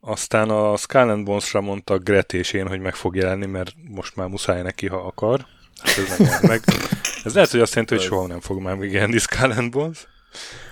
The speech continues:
Speaker 1: Overwatch-ra
Speaker 2: játszottam
Speaker 1: mond-,
Speaker 2: vele.
Speaker 1: Overwatch kettőre csak a Gret mondta, hogy nem jelenik meg. Mi többiek hárman azt mondtuk, hogy meg fog jelenni. Az Elden Ringre Sasa és Gret mondta, hogy meg fog jelenni.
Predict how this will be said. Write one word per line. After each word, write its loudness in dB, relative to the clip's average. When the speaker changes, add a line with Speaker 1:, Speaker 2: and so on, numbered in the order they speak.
Speaker 1:
Overwatch-ra 10
Speaker 2:
játszottam 4
Speaker 1:
mond-, 2
Speaker 2:
vele. -2
Speaker 1:
Overwatch 6
kettőre 2
csak -2
a 0
Gret -4
mondta, -8
hogy -4
nem -10
jelenik -8
meg. -10
Mi -12
többiek -2
hárman -2
azt -4
mondtuk, -6
hogy -2
meg -4
fog -8
jelenni. -2
Az -2
Elden 8
Ringre -2
Sasa 0
és 0
Gret -4
mondta, -4
hogy 2
meg -4
fog -4
jelenni. -6